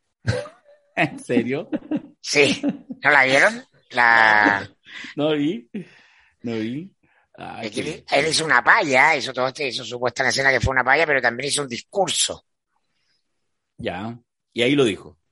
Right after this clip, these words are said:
Speaker 2: Y ahí lo dijo, claro, fue haciendo como una funa de los más emblemáticos de la convención.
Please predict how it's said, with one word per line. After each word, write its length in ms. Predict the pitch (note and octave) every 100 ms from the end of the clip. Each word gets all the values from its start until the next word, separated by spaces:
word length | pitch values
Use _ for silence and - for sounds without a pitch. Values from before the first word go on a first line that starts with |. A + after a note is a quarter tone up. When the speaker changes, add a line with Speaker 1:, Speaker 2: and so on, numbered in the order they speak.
| _ _
Speaker 2:
Y 120 | B2
ahí 180 | B2+ B2+
lo 160 | C#3 C3+
dijo, 320 | C3+ - A2+
claro, 280 | C3+ C3+ G#2+
fue 180 | - A#2
haciendo 380 | - B2+ A#2 A2
como 680 | A2 G#2+ G#2 G2 F#2+ F#2 - - - -
una 220 | A#2 B2
funa 480 | - - D3 C#3 B2+
de 80 | A#2
los 120 | A2+
más 260 | A#2 B2+ C#3
emblemáticos 640 | C3 C3 C3+ C3 B2+ A#2+
de 100 | A#2
la 120 | A#2
convención. 540 | A2 A2 G#2+ - -